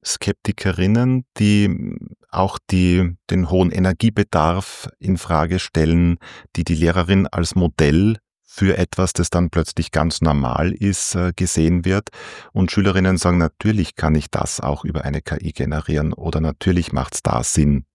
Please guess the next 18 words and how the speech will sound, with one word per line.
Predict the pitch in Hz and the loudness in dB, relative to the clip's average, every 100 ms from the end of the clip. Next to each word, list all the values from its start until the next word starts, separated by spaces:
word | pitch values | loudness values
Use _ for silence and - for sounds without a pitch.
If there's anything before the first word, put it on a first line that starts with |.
| _ _ _ - | _ _ _ 0
ja, | 80 110 - - - - - - | 0 0 -8 -20 -20 -20 -20 -4
das | 85 - | -2 0
eine | 76 76 | 2 2
oder | 69 53 | 0 0
andere | 58 73 82 78 - | 0 0 0 0 -2
so | - 90 92 | -2 0 0
zu | - | 2
nutzen, | 95 92 - - 107 | 2 2 0 0 0
weil's | 90 95 | 0 0
so | - | 0
leicht | 95 73 78 - - | 2 2 0 -2 -4
verfügbar | 117 - - 87 - - - | -6 -2 0 0 -2 -6 -4
ist." | - - - - _ _ - | -6 -6 -6 -10 _ _ -6
Wir | 76 | -4
kennen | - 80 80 | 0 2 2
das | 80 - | 0 -2
aus | - - | -4 -6
der | - - | -6 -8